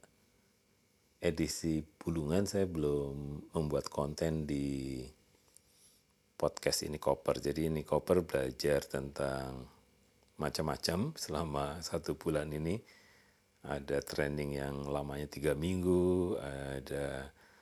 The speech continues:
proyek penulisan buku yang hanya tiga minggu, kemudian ada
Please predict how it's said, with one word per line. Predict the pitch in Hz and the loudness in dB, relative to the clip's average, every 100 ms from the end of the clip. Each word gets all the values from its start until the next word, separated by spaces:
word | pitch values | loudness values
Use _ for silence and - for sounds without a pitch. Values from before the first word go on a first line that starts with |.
| _ _ | _ _
proyek | - 73 71 - _ _ _ | 0 2 2 -2 _ _ _
penulisan | 82 76 73 71 71 73 | -4 -2 -2 -2 -4 -4
buku | 73 - 80 76 | -6 -2 0 0
yang | 69 | 0
hanya | 71 71 | -2 -4
tiga | - 76 76 | 0 2 4
minggu, | 92 104 101 95 90 90 90 92 92 | 4 4 8 8 8 8 6 4 0
kemudian | - 76 76 76 - 71 71 | -6 -6 -6 -4 -2 -2 -4
ada | 71 71 69 73 71 69 69 | -4 -6 -2 2 2 2 -4